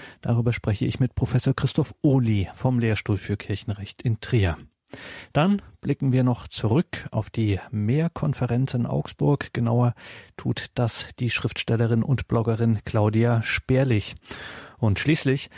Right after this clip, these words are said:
geht unser Blick noch weiter zurück in eine Zeit, die eigentlich gar nicht so lang her ist, aber doch schon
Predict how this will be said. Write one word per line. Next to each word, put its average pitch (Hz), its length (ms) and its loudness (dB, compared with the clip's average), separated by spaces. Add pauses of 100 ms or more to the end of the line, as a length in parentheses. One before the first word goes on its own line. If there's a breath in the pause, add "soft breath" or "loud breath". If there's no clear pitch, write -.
(220 loud breath)
geht 123 180 0
unser 120 220 4
Blick 117 260 -4
noch 127 320 2
weiter 127 380 0
zurück 120 480 0
in 117 140 4
eine 104 240 2
Zeit, - 580 0
die 107 100 -4
eigentlich 110 680 -2
gar 156 180 4
nicht 147 180 2
so 127 140 2
lang 120 380 4
her 120 320 4
ist, - 160 -2
aber 113 180 0
doch 123 160 0
schon 117 400 2